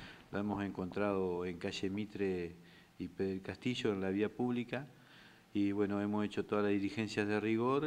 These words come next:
y lo hemos puesto a disposición de la justicia. En base a esto, lo que se hizo fue la correcta identificación, la, el informe médico correspondiente y lo hemos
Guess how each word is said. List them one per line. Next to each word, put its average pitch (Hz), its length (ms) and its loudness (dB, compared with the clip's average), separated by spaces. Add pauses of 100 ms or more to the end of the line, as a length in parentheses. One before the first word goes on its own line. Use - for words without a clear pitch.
y 123 120 0
lo 107 80 -2
hemos 107 180 -2
puesto 107 280 -2
a - 20 2
disposición 92 460 -4
de 87 40 -6
la 87 60 -6
justicia. - 520 -12 (120)
En 98 120 -2
base 113 280 0
a 120 60 4
esto, 131 280 2
lo 110 140 2
que 104 100 -4
se 117 120 -2
hizo 117 180 -2
fue - 180 -2
la 95 220 0
correcta 98 320 -2
identificación, 101 800 -2 (640)
la, 92 640 -2
el 92 100 -2
informe 92 760 -4
médico 104 420 2
correspondiente 110 800 -2
y 110 300 2
lo 95 160 2
hemos 95 480 -2